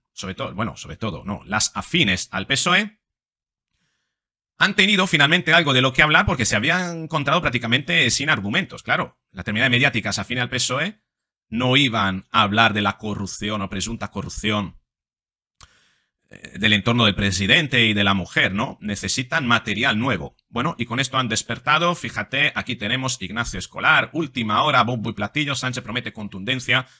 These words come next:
tras la marcha por la vivienda. "No quiero una España de propietarios ricos e inquilinos pobres". Y esto nos desvela, esto que dice Ignacio Escolar, precisamente, cómo funciona la maquinaria mediática, ¿no? Cómo está organizada.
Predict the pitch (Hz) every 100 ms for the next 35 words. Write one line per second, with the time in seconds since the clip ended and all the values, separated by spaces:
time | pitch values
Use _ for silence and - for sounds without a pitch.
0 | _ - - 104 98 117 - 117 113 120
1 | 117 110 101 101 117 82 82 95 - 139
2 | 123 98 - 120 120 98 95 90 90 151
3 | 113 101 139 - 143 139 - _ - 123
4 | 123 139 113 107 87 - _ _ 151 185
5 | 208 135 123 107 101 95 147 185 156 -
6 | _ 101 - - - 101 127 90 101 214
7 | 208 - 151 165 - _ _ _ - -
8 | 101 110 104 139 160 _ _ _ - 175
9 | 139 104 160 165 107 104 104 101 123 113
10 | 101 98 120 - 85 - 87 143 180 -
11 | 117 107 - 143 107 98 - 151 90